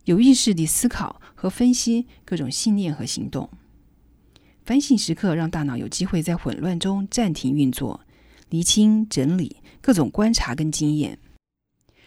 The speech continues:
审慎考量多种可能的诠释方式，并且创造出意义来。这个意义可以提供未来想法和行动的参考。对领导人来说，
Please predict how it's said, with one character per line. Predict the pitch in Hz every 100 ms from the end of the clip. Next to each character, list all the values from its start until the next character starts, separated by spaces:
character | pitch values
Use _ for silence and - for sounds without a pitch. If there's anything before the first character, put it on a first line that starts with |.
| _
审 | - 190
慎 | 302 302
考 | 135 139
量 | 254 180 202
多 | 240
种 | 185 156
可 | -
能 | 90 139
的 |
诠 | 165 160
释 | 156 214
方 | 202 180
式， | 180 185 147 - - -
并 | 170
且 | 139
创 | - 254
造 | 202 139
出 | - 165
意 | 208 151
义 | 117
来。 | - - - _ _ _ _ _ _ -
这 | 302
个 |
意 | 269 226 185
义 | 156
可 | -
以 | 170
提 | 165
供 | 175 175
未 | 180
来 | 139
想 | 143 123 135
法 | 175 - -
和 | -
行 | - 143
动 | 151
的 | 135
参 | - 151
考。 | 160 - - _ _ _ _ _ _ _ _
对 | 254
领 | 220 269
导 | 240
人 | 165 165
来 | 165
说， | - 220 214